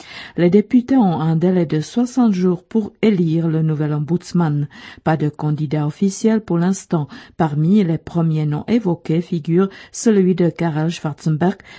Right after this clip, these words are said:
président du parti Top zéro neuf, et ceux de deux femmes, la juge constitutionnelle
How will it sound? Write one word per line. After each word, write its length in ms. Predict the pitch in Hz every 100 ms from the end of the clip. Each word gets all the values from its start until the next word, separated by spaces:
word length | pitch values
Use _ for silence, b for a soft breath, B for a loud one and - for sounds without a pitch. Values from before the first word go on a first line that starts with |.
| -
président 480 | 220 208 190 165 170
du 160 | 170
parti 380 | - 160 - 170
Top 420 | - 214 220 - 160
zéro 360 | 139 151 165
neuf, 420 | 196 214 - - 165 B B B
et 60 | 165
ceux 220 | - 160
de 120 | 151
deux 160 | 151 208
femmes, 500 | - 180 151 156 151 -
la 180 | - 151
juge 300 | 156 156 151
constitutionnelle 920 | - 151 - 160 180 - 165 151 160